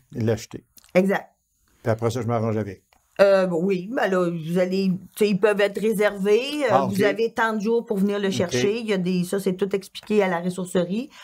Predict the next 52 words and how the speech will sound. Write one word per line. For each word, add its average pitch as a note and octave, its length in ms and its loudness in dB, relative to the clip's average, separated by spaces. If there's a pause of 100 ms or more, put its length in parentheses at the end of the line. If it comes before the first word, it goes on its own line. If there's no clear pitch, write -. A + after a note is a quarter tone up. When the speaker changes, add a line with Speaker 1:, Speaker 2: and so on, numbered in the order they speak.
(120)
Speaker 2:
On F3+ 140 2
peut G3 80 -4
faire G#3 220 0
une G3+ 100 -2
mise G#3 180 0
de G3 80 4
côté G3 460 0
si G3 340 -6
on F#3 80 0
n'a F3+ 140 0
pas G3 120 0
les F#3+ 140 2
moyens F#3+ 500 -2
de F#3 120 2
le F3+ 100 0
payer F#3 400 0
tout F#3+ 100 2
d'un F#3 300 2
coup, A3 300 -4 (180)
Speaker 1:
Ah, E3 160 4
ok. A2 100 -4
Speaker 2:
dépendamment G3+ 440 4
Speaker 1:
Fait, D#3+ 80 4
Speaker 2:
du F#3 140 -2
Speaker 1:
fait D3 120 0
Speaker 2:
prix. G#3 140 -2
Speaker 1:
qu'il C#3 80 0
y D#3 40 4
a C#3 60 4
des C3+ 200 0
arrangements A#2 400 0
à G#2+ 80 -6
faire. - 120 4
Speaker 2:
Oui, D4+ 60 6 (100)
oui, D4 100 0
oui, B3+ 100 -2
il G3+ 60 -2
y G3 60 2
a G3 60 0
Speaker 1:
Ah, E3 120 4
Speaker 2:
des A3+ 80 2
Speaker 1:
ok, G#3 120 2
Speaker 2:
arrangements G#3+ 300 0 (120)
Speaker 1:
ok, F#3+ 100 -6
Speaker 2:
à G3 120 4
faire. D4 180 2 (180)
Speaker 1:
ok, G#3 60 -4
ok. C3 140 -2
Speaker 2:
Puis, C#4 420 -2
c'est A#3 200 -4
sûr E4+ 260 -4
que D4+ 80 2